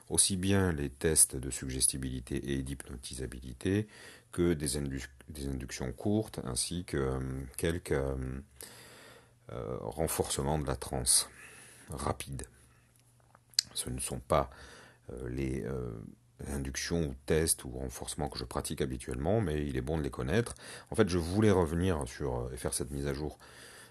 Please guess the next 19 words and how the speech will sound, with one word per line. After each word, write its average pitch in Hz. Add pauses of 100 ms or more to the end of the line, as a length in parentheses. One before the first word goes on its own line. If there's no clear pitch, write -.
(120)
euh, 60
sur 64
le 64
sa-, -
le 69
chapitre -
précédent, 67
donc, 73
euh, 62 (520)
le 60 (160)
chapitre, -
le 62
podcast -
numéro 62
huit, 101
le 69
cours 65
numéro 64
huit, 104